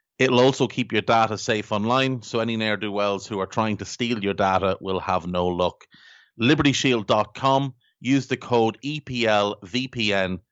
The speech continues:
to get twenty percent off at checkout. They have both hardware and software packages,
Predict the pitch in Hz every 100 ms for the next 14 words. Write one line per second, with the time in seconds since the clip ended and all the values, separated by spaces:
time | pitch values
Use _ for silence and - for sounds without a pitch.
0 | _ _ - 110 - 110 101 101 - 101
1 | 90 98 95 - 92 - - 113 - 107
2 | 101 - 101 92 95 - 95 - 113 113
3 | 110 107 101 _ _ _ - 117 110 -
4 | 101 92 101 92 101 92 87 92 87